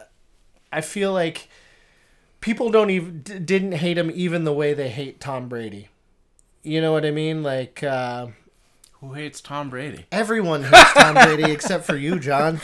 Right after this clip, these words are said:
Speaker 2: <laughs> Who hates Tom Brady?
Speaker 1: <laughs> But he just, like, really, and maybe, maybe Tom has just kind of recently acquired this, uh, where he's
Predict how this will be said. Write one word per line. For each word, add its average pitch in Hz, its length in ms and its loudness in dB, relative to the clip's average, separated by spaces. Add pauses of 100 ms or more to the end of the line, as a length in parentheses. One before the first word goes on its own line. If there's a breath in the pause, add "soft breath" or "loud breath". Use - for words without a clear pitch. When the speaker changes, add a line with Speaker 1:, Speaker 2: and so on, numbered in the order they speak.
Speaker 2:
<laughs> - 120 -12
Who 381 160 8
hates 240 320 -2
Tom 220 260 4
Brady? 196 480 0 (300)
Speaker 1:
<laughs> - 200 -14
But 233 420 6 (480 loud breath)
he 220 260 -2
just, 220 260 2
like, 202 180 2
really, 185 920 -2 (1080)
and 196 120 4
maybe, 233 320 2
maybe 220 320 6
Tom 180 320 0
has 156 160 -2
just 170 260 -4
kind 160 260 -2
of 143 360 -2
recently 135 1000 -6 (1000)
acquired 127 680 -4
this, 110 460 -12 (340 soft breath)
uh, 123 220 -6
where 127 160 -6
he's 131 380 -8